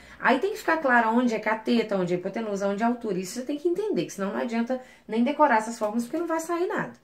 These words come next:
né? Então, entenda o que que você tem. Entendeu o que você tem? Vem aqui, ó, e vai cortando. Ah, eu tenho projeção, então não pode ser essa daqui porque não tem projeção. Ah, eu tenho altura, então não pode ser essa, não pode ser essa porque não tem altura.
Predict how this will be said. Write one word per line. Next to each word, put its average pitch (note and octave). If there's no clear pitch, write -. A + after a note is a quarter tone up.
né? G#3+
Então, D4
entenda F4
o F4+
que D4+
que D4
você C#4
tem. C3+
Entendeu C#4+
o B3+
que B3
você G3+
tem? G3+
Vem C4+
aqui, C4+
ó, G#3
e A3
vai C4+
cortando. A3
Ah, -
eu A#3+
tenho C4+
projeção, C4
então A3+
não A#3
pode A#3+
ser C4
essa B3
daqui A#3+
porque B3
não B3
tem A#3+
projeção. A#3+
Ah, D4+
eu D4
tenho D4+
altura, D4+
então G#3
não A#3
pode A3+
ser B3
essa, B3+
não B3
pode A#3+
ser A#3+
essa A#3
porque B3+
não B3+
tem C4
altura. G3